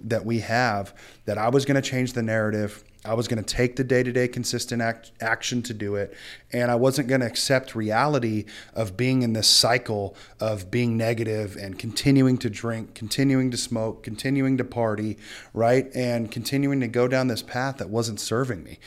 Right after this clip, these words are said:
And you have that control as well. And you can control the narrative of, of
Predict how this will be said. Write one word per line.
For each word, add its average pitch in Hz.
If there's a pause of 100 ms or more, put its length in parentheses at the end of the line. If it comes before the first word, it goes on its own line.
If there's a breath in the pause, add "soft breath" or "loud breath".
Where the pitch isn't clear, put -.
(180 loud breath)
And 104
you 127
have 127
that 123
control 110
as 101
well. 107 (520 loud breath)
And 117
you 123
can 131
control 123
the 127
narrative 113
of, 110
of 110